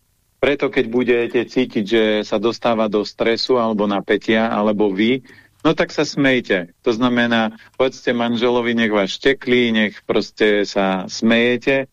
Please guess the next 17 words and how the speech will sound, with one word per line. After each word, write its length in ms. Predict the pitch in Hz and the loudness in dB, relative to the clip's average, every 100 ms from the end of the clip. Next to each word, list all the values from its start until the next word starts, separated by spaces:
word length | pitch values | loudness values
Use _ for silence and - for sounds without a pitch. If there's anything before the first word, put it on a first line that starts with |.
| - - - | -18 -12 -4
lebo 160 | 110 | 0
vy 160 | 113 113 - | 0 0 -2
tú 100 | 135 | -2
emóciu 720 | 123 123 117 - 123 120 120 _ _ _ | 0 0 0 0 2 2 0 _ _ _
nemusíte 560 | 135 151 139 139 113 113 | 0 0 0 -4 -2 0
premeniť 540 | 117 117 117 113 110 | 0 0 2 0 0
na 160 | 101 104 | 0 -2
stres 400 | - 117 117 110 | -2 0 0 0
a 160 | - | -4
napätie, 720 | 101 95 113 107 - 135 143 - _ _ | -2 -2 0 -2 2 0 0 -6 _ _
ale 160 | 117 117 | -2 0
môžem 460 | 117 120 123 117 | 0 0 0 -2
premeniť 440 | 110 120 120 117 113 | 0 0 0 0 0
na 120 | 107 104 | 0 0
smiech 400 | - 120 120 110 | 0 2 2 0
a 160 | - | -2
radosť. 640 | 107 107 95 87 - - | 0 0 0 -4 -8 -18